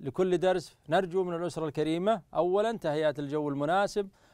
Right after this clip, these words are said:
وإحضار الكتاب والأدوات اللازمة للطالب والطالبة والاستعداد لبدء الدرس بمشيئة الله تعالى.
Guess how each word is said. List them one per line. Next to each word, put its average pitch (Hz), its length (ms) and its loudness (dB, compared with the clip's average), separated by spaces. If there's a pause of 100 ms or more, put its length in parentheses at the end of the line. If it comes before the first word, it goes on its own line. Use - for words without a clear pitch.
(160)
وإحضار 147 480 4
الكتاب 156 540 0
والأدوات 143 480 0
اللازمة 147 480 0
للطالب 139 460 0
والطالبة 185 640 2 (320)
والاستعداد 151 880 2
لبدء 127 360 -6 (100)
الدرس 120 420 -4
بمشيئة 120 480 -6
الله 113 440 -4
تعالى. 135 360 2